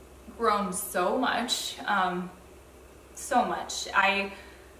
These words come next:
feel stronger now than I ever have. I think infertility is one of the hardest things you will ever go through as a woman,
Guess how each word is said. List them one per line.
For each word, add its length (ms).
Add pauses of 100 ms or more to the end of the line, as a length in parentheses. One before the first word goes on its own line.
(500)
feel 240
stronger 640
now 260
than 80
I 100
ever 280
have. 320
I 100
think 380 (300)
infertility 720
is 240
one 120
of 200
the 220
hardest 520
things 340
you 220 (240)
will 180
ever 240
go 160
through 200
as 160
a 60
woman, 500